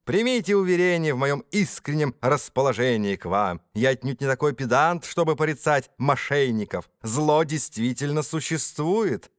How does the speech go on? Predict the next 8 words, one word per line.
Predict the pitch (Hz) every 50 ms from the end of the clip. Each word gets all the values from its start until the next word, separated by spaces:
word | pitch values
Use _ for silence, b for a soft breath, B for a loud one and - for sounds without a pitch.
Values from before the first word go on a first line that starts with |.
| _ _
Каждый | - 151 165 160 151 127 127 151 143
страдает | - - 131 139 139 135 151 160 160 151 143 -
от | 151 135 -
него, | 147 143 139 156 165
и | - - 139
каждый | 120 - - 123 139 135 131 120 104 92 123 127
его | 113 110 113 104 113 117
творит. | - - 90 98 104 95 110 113 104 - - -